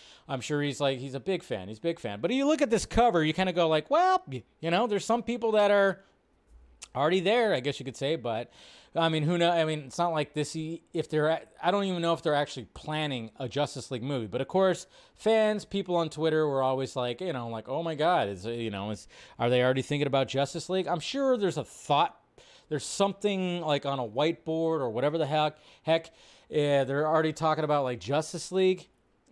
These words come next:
and whatnot, but, uh, you know, I'm not thinking that, you know, this is gonna be the lineup when it comes to that. You know, <laughs> is Zachary Levi gonna come back? Is, uh, Pierce Brosnan gonna come back? No. Um, but yeah, I just thought that was okay. So there was that.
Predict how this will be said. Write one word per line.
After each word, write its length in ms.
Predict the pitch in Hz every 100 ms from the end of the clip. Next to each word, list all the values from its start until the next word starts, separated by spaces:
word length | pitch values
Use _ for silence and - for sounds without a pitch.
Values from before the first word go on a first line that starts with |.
| _ _ _ _
and 160 | 175 156
whatnot, 520 | 175 175 180 180 143
but, 300 | 143 131 117
uh, 260 | 135 123 123
you 120 | 147
know, 80 | 127
I'm 160 | 127 147
not 180 | 156 -
thinking 220 | 165 147
that, 180 | 131 143
you 180 | 147
know, 120 | 131 123
this 160 | 135
is 80 | 127
gonna 160 | 135 127
be 80 |
the 80 | 117
lineup 520 | 95 110 151 120 98 - -
when 100 | 113
it 100 | -
comes 220 | 107 101
to 60 | 101
that. 300 | 104 113 - - - - -
You 80 |
know, 360 | 104 110 117 143
<laughs> 40 | 175
is 300 | 151 123 104
Zachary 320 | 123 - 113
Levi 340 | 127 156 160
gonna 160 | 165 160
come 140 | 160
back? 280 | 165 165 160
Is, 240 | 120 104
uh, 360 | 113 104 101 107 -
Pierce 240 | 139 123
Brosnan 540 | - 101 123 143 156 156
gonna 140 | 160
come 180 | 160 151
back? 240 | 151 156 -
No. 280 | 113 80 - - - - 156
Um, 540 | 156 147 131 110 95 82 _ -
but 120 | 135
yeah, 180 | 139 113
I 80 | 107
just 180 | 110
thought 200 | - 143
that 100 | 147
was 120 | 139 175
okay. 420 | 240 175 156 165
So 160 | - 120
there 100 | 120
was 160 | 143
that. 400 | 131 131 143 -